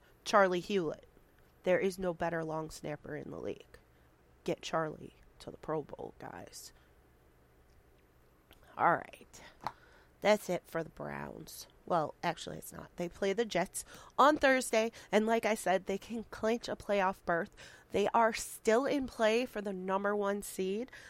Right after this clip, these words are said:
However, in order for that to happen,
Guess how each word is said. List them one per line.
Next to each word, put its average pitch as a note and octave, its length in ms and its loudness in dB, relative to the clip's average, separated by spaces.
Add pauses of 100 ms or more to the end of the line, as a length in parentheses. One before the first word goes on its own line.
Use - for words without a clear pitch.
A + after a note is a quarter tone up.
(420)
However, G#3+ 1040 8
in F3+ 260 -2
order F#3 280 0
for F#3 160 -2
that F3 240 0
to F3+ 100 -6
happen, F#3+ 460 0